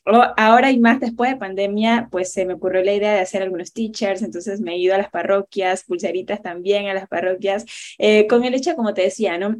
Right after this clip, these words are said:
A veces los medios no son tan fáciles, pero cuando uno tiene esa convicción de ese llamado que Dios te ha hecho,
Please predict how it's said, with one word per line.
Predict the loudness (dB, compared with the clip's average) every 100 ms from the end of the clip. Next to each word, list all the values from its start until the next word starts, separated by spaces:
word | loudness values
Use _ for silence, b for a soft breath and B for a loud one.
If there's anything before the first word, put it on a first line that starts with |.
| 0
A |
veces | 0 2 -2 -2
los | 0
medios | 2 0 0
no | -2
son | -2 -4 0
tan | 0 -2 -8 -14 _
fáciles, | -2 -2 -6 -8 -8 -10 B B B B _
pero | 2 4 4 2 2
cuando | -2 0 0
uno | 0 -2
tiene | -4 -4 -2
esa | -4 -4
convicción | -4 -2 -6 -6 -4 -2 -2
de | 0 0
ese | 0 -4
llamado | -4 -4 -6 -6
que | -8 -8
Dios | -6 -6 -6
te | -4 -2
ha | 0 0
hecho, | -2 -4 -6